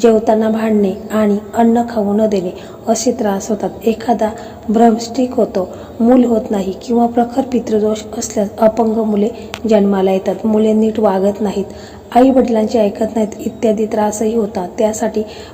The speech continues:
प्रत्येकाने न चुकता वर्षातून एकदा पितरांच्या नावाने श्राद्ध करावे. आणि म्हणूनच ही जी अमावस्या आहे, ही पिठोरी अमावस्या, अ,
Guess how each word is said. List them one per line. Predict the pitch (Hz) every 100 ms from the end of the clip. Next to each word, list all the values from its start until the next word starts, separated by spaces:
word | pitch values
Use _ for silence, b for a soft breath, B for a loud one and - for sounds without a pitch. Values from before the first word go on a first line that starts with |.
| -
प्रत्येकाने | 233 233 247 247 220 208
न | 226 233
चुकता | 233 208 220
वर्षातून | 208 208 208 226 240
एकदा | 226 214 202 208
पितरांच्या | 202 226 220 214 202 220
नावाने | 214 190 190 247 B B - -
श्राद्ध | 214 190 220
करावे. | 214 196 175 175 180 B B B -
आणि | 226 226
म्हणूनच | 233 220 233 233 208 -
ही | 226
जी | 208 240
अमावस्या | 240 214 208 208 220
आहे, | 214
ही | 196 226
पिठोरी | 233 214 233 226
अमावस्या, | 214 202 202 - - B B B B
अ, | 202